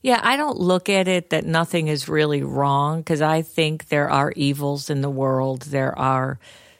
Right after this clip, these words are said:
things that we look at and say, "That's wrong."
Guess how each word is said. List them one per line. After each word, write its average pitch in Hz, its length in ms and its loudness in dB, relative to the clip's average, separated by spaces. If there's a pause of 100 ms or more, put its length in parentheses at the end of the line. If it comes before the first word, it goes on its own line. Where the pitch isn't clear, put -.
things 135 680 -2
that 131 320 0 (360)
we 143 320 0
look 135 360 -2
at 127 220 0
and 127 220 -2
say, 131 380 -2
"That's 123 440 -4
wrong." 127 480 -8